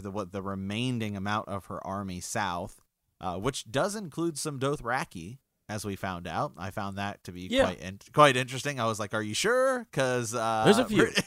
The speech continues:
Speaker 1: <laughs> pretty sure we saw them.
Speaker 2: <laughs>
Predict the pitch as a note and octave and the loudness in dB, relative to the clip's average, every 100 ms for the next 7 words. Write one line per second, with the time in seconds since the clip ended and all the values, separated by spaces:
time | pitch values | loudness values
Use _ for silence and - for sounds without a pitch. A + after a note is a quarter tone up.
0 | D#4+ A#3 E3 - - F3 C4 G#3+ - G3 | 2 2 -2 -4 -6 -4 -2 -4 -4 2
1 | B3 F3 E3 - - C#3 E3 F3 D3+ E3+ | 2 4 0 -2 2 4 4 2 -2 -2
2 | D#3+ D3+ D3 C#3 - - D#3 | -2 -2 -4 -12 -14 0 4